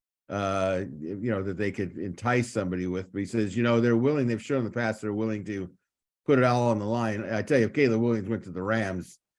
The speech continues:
what, what kind of an impact would that have, both on and off the field? That would be, to me, like, a bonanza. Now, heading into the two thousand twenty-three season, if Caleb Williams is the most valuable player on the U S C team,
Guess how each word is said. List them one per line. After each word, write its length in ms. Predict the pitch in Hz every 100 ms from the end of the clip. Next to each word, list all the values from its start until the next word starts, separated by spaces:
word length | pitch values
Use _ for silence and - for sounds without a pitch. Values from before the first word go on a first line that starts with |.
| _
what, 320 | - 113 - 113
what 200 | 127 127
kind 200 | 127 101
of 80 |
an 100 | 98
impact 460 | 117 110 117 101 -
would 140 | 95
that 240 | 98 127 147
have, 360 | 104 87 90
both 240 | 90 104 98
on 260 | 101 113
and 120 | 104 104
off 200 | 92 -
the 120 | 95
field? 260 | 107 95
That 140 | 107 120
would 100 | 95
be, 320 | 95 87 85 _ _ _ _ -
to 100 | 113
me, 220 | 110 107
like, 260 | 101 95 82 92 -
a 60 | 101
bonanza. 920 | 98 98 101 123 139 123 101 82 90 _ _ _ _ _
Now, 320 | 143 143 104
heading 280 | 120 185 214
into 180 | 202 185
the 80 | 156
two 220 | 127 180
thousand 320 | 165 156 131
twenty-three 560 | 123 147 143 135 139 127
season, 420 | - 135 113 117
if 220 | 143 165
Caleb 340 | - 175 185 170
Williams 360 | 170 170 156
is 160 | 135 110
the 100 | 123
most 240 | 131 135
valuable 580 | 113 123 135 151 151 147
player 360 | 127 143 131 123
on 100 | 117
the 80 | 120
U 120 | 123
S 140 | 117
C 200 | - 123
team, 380 | - 127 107 95